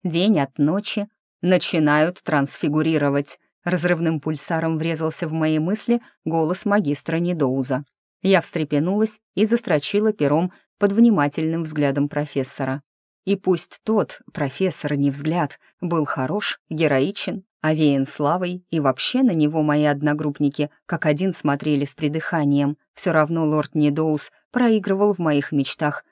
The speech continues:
яичницы с беконом по всем статьям. Вот между сытным завтраком и Ричардом выбор был бы куда тяжелее. Да что там, несмотря на дикий голод, он был бы практически невозможен.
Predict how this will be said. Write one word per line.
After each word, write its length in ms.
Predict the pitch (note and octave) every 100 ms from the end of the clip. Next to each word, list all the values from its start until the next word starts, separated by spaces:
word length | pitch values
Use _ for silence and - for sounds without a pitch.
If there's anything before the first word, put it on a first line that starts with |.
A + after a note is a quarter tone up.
| -
яичницы 680 | F#3+ D#3 C#3 - C#3+ - C#3
с 40 |
беконом 560 | B2+ B2+ F3 G3+ G3+ F#3 _ -
по 100 | D3
всем 300 | - C#3 B2+
статьям. 680 | - B2+ - C#3 C3 B2 _ _ _
Вот 240 | E3 F3+ F3+
между 340 | E3+ D#3 D3+
сытным 420 | - D#3 D3+ D3+
завтраком 560 | D3 D3+ - D3+ - D3
и 140 | -
Ричардом 640 | D#3+ G#3+ - A#3 A3 B3 B3 _
выбор 480 | - D3+ B3+ A#3+ C#4
был 220 | E3+ D3+
бы 220 | D#3 F3 F3+ _
куда 320 | - G3+ D3+
тяжелее. 640 | D3 D3 F3 D#3+ B2+ B2+ - _
Да 160 | F3 D3+
что 260 | - D3 C#3
там, 200 | C3 C3 _ -
несмотря 560 | E3+ - D#3 D3 D#3+
на 140 | D3+ C#3+
дикий 340 | D3 C#3+ C#3
голод, 420 | C#3 E3 D#3 - _ _ F3
он 180 | D#3+ D3+
был 200 | D#3+ D3+
бы 160 | D#3 - _
практически 720 | F#3 E3 - C#3+ - D3 -
невозможен. 840 | D3+ D3+ D3+ E3 F#3 D#3+ C#3 C3+